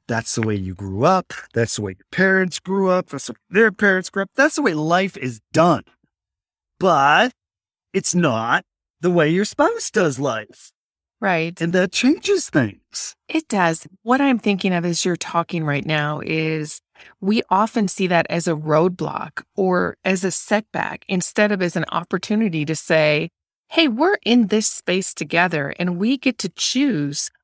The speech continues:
Speaker 2: what we want to do next. We get to choose how we're gonna communicate with one another." I wanna talk about some of these things in the assessment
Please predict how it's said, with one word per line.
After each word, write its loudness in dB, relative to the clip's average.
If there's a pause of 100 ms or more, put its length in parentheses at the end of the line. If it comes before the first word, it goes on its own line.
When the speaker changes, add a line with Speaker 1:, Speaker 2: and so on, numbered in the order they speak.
Speaker 2:
what 4
we 2
want 0
to 0
do -2
next. -4
We 0
get -4
to -8
choose 0
how 0
we're -4
gonna 0
communicate -2
with -4
one 2
another." 0 (540)
I 2
wanna 2
talk -2
about 0
some -4
of -2
these -2
things -4
in -2
the 0
assessment -6